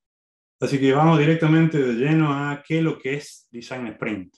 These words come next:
Básicamente, Design Sprint es una metodología que, que la creó Jack Knapp, la persona esta que sale acá, que la creó a partir de, él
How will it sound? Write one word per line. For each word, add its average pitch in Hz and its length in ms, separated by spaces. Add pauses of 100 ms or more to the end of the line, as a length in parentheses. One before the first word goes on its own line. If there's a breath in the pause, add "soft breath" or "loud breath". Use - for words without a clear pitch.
(1300)
Básicamente, 151 500
Design 151 300
Sprint 175 320
es 165 200
una 139 160
metodología 143 800
que, 110 300 (240)
que 104 220
la 95 240
creó 139 600 (380)
Jack 127 220
Knapp, 160 460
la 107 140
persona 127 360
esta 123 160
que 107 80
sale 120 220
acá, 151 300 (1500)
que 120 120
la 113 120
creó 151 680 (240)
a 120 120
partir 139 460
de, 139 260
él 117 480